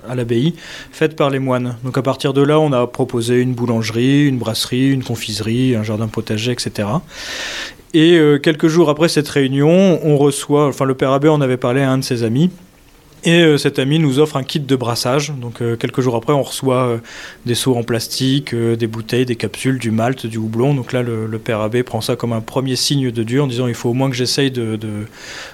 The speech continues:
de brasser. » Donc il confie ça au frère Christian et à moi, et on commence à brasser en vingt litres.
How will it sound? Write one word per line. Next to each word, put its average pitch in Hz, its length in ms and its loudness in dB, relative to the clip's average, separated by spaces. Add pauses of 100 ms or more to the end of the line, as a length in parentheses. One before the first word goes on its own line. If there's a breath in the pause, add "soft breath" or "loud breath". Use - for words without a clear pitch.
(120)
de 135 80 2
brasser. » 135 400 0
Donc 160 180 -2
il 131 60 -8
confie 131 280 -2
ça 135 200 0
au 131 40 2
frère 127 220 -4
Christian 139 420 -2
et 127 60 2
à 117 60 2
moi, 135 340 0
et 135 60 0
on 120 100 -4
commence 123 320 -4
à 117 40 -2
brasser 117 280 -4
en 127 80 -2
vingt 107 160 -4
litres. - 320 -8